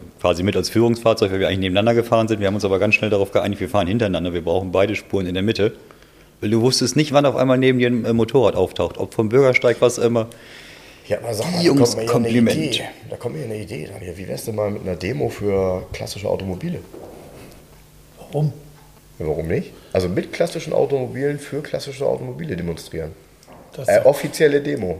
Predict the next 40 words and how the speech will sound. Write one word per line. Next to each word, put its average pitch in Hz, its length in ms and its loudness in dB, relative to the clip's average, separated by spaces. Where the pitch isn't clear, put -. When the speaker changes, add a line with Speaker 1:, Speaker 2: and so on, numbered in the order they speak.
Speaker 2:
Vielleicht 104 300 4
fahren 110 180 2
die 104 80 -6
dann 107 140 0
auch 170 120 -2
mit, 107 120 -4
mit 85 120 -6
Motor-, 87 240 -8
Polizeimotorrädern. 80 920 -6
Speaker 1:
Wenn 95 400 0
sie 113 120 2
groß 101 260 0
genug 110 220 2
ist, 151 80 -2
angemeldet 117 480 0
ist, 143 160 -8
dann 135 500 0
ist - 160 -8
Begleitung 117 520 2
Speaker 2:
Aber - 120 -2
wenn 90 160 -4
sie 95 120 -4
groß 98 240 2
Speaker 1:
Ja. 82 60 2
Speaker 2:
genug 131 300 4
ist, 104 120 4
also 98 240 6
komm 110 140 2
mal, 101 100 8
hör 135 100 8
mal, 151 220 6
hör 117 140 6
mal, 160 180 6
ihr 117 140 6
Hörer 117 280 6
da 113 160 8
draußen, 110 440 4
also 101 180 4
hör 117 80 8
mal. 175 320 6